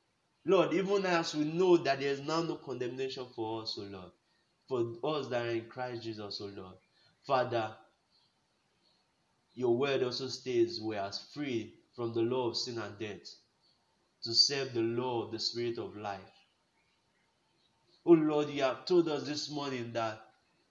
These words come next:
you do not condemn us. Go and sin no more. Oh Lord, may we obey that. May we, may the righteousness of the law, the requirement of the law be fulfilled in us. May we keep the requirements of the law, O Lord.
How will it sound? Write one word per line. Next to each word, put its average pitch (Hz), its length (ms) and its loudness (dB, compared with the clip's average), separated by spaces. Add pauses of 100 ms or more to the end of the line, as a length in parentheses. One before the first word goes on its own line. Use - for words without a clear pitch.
(320)
you 131 240 -6
do 135 180 -2
not 160 240 4
condemn 131 500 -2
us. 110 280 -4
Go 143 160 0
and 117 180 0
sin 123 340 -6
no 113 100 0
more. 101 400 -12 (300)
Oh 120 40 -4
Lord, 117 300 -4
may 113 100 -2
we 120 200 -4
obey 104 300 -8
that. 98 340 -14 (2250)
May 151 120 0
we, 175 360 2
may 151 180 2
the 151 120 4
righteousness 170 580 2
of 131 200 -4
the 131 80 0
law, 131 500 -2
the 127 100 -6
requirement 170 600 -2
of 135 80 -8
the 127 80 -4
law 135 220 -4
be 117 140 -4
fulfilled 120 420 -10
in 113 200 -8
us. 110 280 -12
May 135 100 -8
we 170 160 -2
keep 170 220 -6
the 139 100 -6
requirements 143 640 -6
of 117 120 -8
the 110 100 -6
law, 113 360 -6
O 107 100 -12
Lord. 92 260 -16